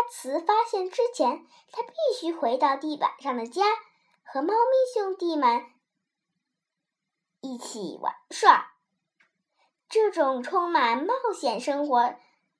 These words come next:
真是太刺激了。其实，哈茨早就发现，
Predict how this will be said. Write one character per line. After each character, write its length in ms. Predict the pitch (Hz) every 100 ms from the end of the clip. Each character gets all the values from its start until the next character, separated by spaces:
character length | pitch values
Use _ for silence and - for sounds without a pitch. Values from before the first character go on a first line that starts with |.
| _ _ _ _ _ _ _ _ _ _ _ _ -
真 200 | 311 311
是 300 | 302 277 262
太 340 | - 508 330 -
刺 220 | 247 233
激 240 | 240 208
了。 320 | 202 196 - _ _ _ _ _ - _ _ _ _ _ _ _ _ _ _ _ _
其 360 | - 285 381
实， 360 | 415 294 339 - _ _ _
哈 260 | - 370
茨 380 | 370 - 294 349
早 240 | 311 - _
就 140 | 330
发 300 | 403 392 359
现， 280 | 359 349